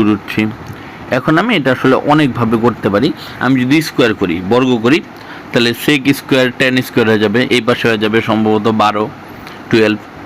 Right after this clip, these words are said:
তাহলে কি করব? তাহলে আমি ট্যানকে sec স্কোয়ার মাইনাস ওয়ান লিখবো, ট্যান স্কোয়ার এক্সকে, অথবা sec স্কোয়ার এক্সকে লিখবো ওয়ান প্লাস ট্যান স্কোয়ার। ওইভাবে অনেকভাবে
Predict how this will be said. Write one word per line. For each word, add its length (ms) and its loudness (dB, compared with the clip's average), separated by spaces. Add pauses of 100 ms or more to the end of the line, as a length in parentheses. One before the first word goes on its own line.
(200)
তাহলে 260 0
কি 140 0
করব? 160 2 (160)
তাহলে 220 2
আমি 100 2 (100)
ট্যানকে 400 0 (760)
sec 160 0 (140)
স্কোয়ার 220 0
মাইনাস 240 0
ওয়ান 140 2
লিখবো, 240 2
ট্যান 120 0 (120)
স্কোয়ার 240 -2
এক্সকে, 260 -4 (520)
অথবা 240 0 (120)
sec 160 0 (160)
স্কোয়ার 280 -2
এক্সকে 300 -6
লিখবো 260 0
ওয়ান 220 2
প্লাস 220 0
ট্যান 120 0 (140)
স্কোয়ার। 220 0 (480)
ওইভাবে 300 2 (100)
অনেকভাবে 400 0